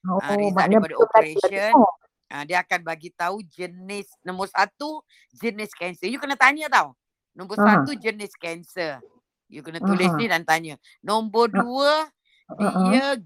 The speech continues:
Speaker 1: grade, grade berapa? Grade ni ada satu, dua, tiga. Kalau
Speaker 2: Aha.
Speaker 1: grade satu, maknanya grade ni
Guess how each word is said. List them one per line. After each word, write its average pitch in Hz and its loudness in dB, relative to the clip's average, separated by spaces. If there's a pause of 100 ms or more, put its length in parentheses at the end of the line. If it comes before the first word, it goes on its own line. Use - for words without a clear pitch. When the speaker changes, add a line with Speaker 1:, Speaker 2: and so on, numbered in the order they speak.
Speaker 1:
grade, 277 -2 (420)
grade 220 -4
berapa? 185 -4
Grade 269 -8
ni 285 -14
ada 214 -6 (240)
satu, 233 -8
dua, 180 -6
tiga. 160 -6 (460)
Kalau 190 6
Speaker 2:
Aha. 185 2
Speaker 1:
grade - -4
satu, 269 -6 (240)
maknanya 185 -8
grade 247 -4
ni 262 -8